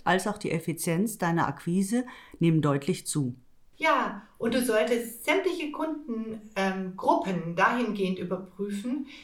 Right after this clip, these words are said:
Speaker 2: welchen Bedarf die denn an deinen Produkten oder Dienstleistungen haben. Und das möchte ich gerne in einem Beispiel vermitteln. Also, ich habe ein Produkt hergestellt. Das handelt sich um ein super Bio-Produkt, welche, äh, Bio-Joghurt,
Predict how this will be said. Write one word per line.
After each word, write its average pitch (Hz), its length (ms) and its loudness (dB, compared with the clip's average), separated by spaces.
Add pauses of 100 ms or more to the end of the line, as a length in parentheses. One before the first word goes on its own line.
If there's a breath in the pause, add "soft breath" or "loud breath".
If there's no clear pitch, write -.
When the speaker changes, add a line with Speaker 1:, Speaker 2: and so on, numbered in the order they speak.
(240 loud breath)
Speaker 2:
welchen 190 560 0
Bedarf 196 800 0
die 196 100 -2
denn 180 220 2
an 175 160 0
deinen 175 400 0
Produkten 170 600 -6
oder 175 200 0
Dienstleistungen 156 1000 -4
haben. 151 460 -10 (560 soft breath)
Und 170 100 -8
das 202 160 -4
möchte 220 280 -2
ich - 140 -12
gerne 233 300 2
in 226 60 -2
einem 220 320 -2
Beispiel 240 480 0
vermitteln. 151 640 -12 (120)
Also, 165 420 2
ich 254 320 -8
habe 196 360 4
ein 160 200 -6
Produkt 170 400 -4
hergestellt. 202 680 -2 (520 loud breath)
Das 196 180 -4
handelt 220 340 0
sich 196 200 -8
um 185 160 -4
ein 165 500 -8
super 294 400 0
Bio-Produkt, 240 840 -6
welche, 185 320 -2
äh, 196 200 0
Bio-Joghurt, 202 1080 0